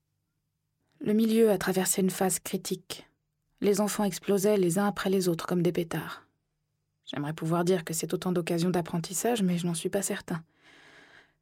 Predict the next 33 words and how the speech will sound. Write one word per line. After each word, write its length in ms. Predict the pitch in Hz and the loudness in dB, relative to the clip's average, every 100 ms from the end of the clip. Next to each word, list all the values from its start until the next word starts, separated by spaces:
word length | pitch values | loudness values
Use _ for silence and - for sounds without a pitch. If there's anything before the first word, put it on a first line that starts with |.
| _ _ - | _ _ -6
Les 160 | 180 | 0
énergies 340 | 190 190 180 202 | 2 2 2 0
ici 460 | 175 - 214 180 160 _ _ _ _ _ - | 0 -2 -4 -6 -6 _ _ _ _ _ -14
sont 200 | - 208 | -6 -4
absolument 460 | 208 - 208 202 | -2 0 2 4
nocives, 540 | 190 196 - - 220 170 - _ | 4 2 0 -2 -6 -8 -14 _
toxiques. 600 | - 233 - - - - _ _ _ _ - | -6 -6 -4 -8 -10 -16 _ _ _ _ -12
Ça 120 | 196 | -8
fait 120 | 190 | 0
des 220 | 196 202 | 2 4
heures 120 | 202 196 | 2 -2
que 100 | 165 | -4
j'essaie 220 | 160 160 | -4 -6
de 40 | |
purifier 380 | 160 180 165 185 | -6 -8 -4 -2
la 60 | 160 | -2
chambre 240 | 160 165 | -2 -2
de 60 | 160 | -2
la 80 | 147 | -4
petite 220 | - 165 | -8 -8
fille. 280 | - 165 - | -6 -6 -8
Je 80 | - | -6
n'avance 300 | 196 180 165 | -2 -2 -2
pas. 200 | - 160 160 _ _ _ _ _ _ _ _ _ | -4 -6 -6 _ _ _ _ _ _ _ _ _
Je 60 | - | -10
suis 120 | 202 | -8
trop 160 | - - | -4 0
épuisée 380 | 202 - 165 170 | 0 0 0 0
pour 160 | 165 | 0
une 80 | 165 | -2
corruption 420 | 165 165 165 190 | 0 -2 -2 -2
aussi 200 | 175 165 | -2 -4
profonde. « 560 | 160 - 160 170 165 | -8 -10 -8 -8 -8